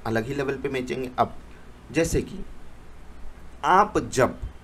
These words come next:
पैसे दोगे तो आपका ये नवासी रुपये, ये तेईस मई को, ज़रा मैं chart इसका देखना चाहता हूँ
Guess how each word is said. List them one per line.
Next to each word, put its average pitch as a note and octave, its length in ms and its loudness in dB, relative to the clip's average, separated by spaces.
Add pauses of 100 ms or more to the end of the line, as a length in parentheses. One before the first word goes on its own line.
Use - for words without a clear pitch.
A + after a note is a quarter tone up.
(160)
पैसे C#3 320 4 (120)
दोगे D3 320 10 (880)
तो - 140 -2 (160)
आपका C#3 580 2 (880)
ये D#3+ 160 8
नवासी B2+ 500 6
रुपये, - 300 2 (160)
ये C3+ 140 -4
तेईस C#3+ 340 -2
मई C3 180 0
को, C3 220 -4
ज़रा A#2+ 260 4
मैं A#2 240 -8
chart - 420 -4
इसका - 260 -8
देखना A#2+ 480 -6
चाहता - 300 -10
हूँ A#2 180 -14